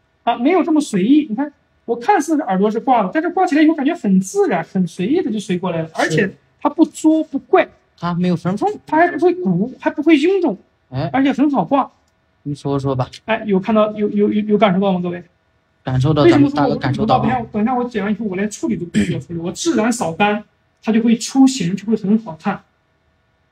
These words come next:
Speaker 1: 啊，我觉得此时此刻大家该有掌声。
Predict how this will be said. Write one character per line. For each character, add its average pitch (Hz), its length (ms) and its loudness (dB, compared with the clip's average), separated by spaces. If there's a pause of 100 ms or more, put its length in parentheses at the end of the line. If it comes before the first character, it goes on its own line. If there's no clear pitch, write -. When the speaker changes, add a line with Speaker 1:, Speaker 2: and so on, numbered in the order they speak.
(1500)
Speaker 1:
啊， 185 120 -4
我 185 140 -2
觉 202 100 4
得 208 80 4
此 - 180 -8
时 190 80 -2
此 190 100 -6
刻 190 160 -6
大 180 80 -8
家 180 260 -2 (240)
该 190 100 -2
有 180 140 2
掌 160 180 -2
声。 160 220 -8